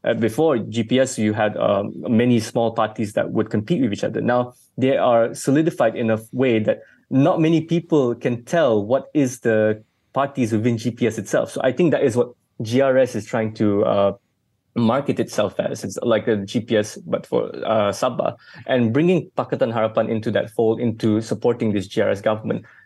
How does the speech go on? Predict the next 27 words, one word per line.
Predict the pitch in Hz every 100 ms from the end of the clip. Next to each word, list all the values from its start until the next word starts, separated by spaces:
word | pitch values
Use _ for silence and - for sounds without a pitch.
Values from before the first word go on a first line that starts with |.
| -
only | 151 156 165 156
lends | 117 120 123 117
more | 120 120 104
weight | 117 120 - _ _ _
to | - 120 117 117 117 127
the | 113
brand | 98 110 113 110
itself | 104 - 110 107
of | 101
G | 104
R | 104 104
S | 104
being | - 107
able | 107 104
to | 101 104
negotiate, | 95 107 101 - 107 101 98
being | 107
able | 107 104 107
to | -
bring | 101 117 107
forth | 107 - -
Sabah's | - - 101 101
concerns | - 98 117 107 104
and | 98
welfare | 101 104 107 104
to, | 104 107 101 -
uh, | - - 55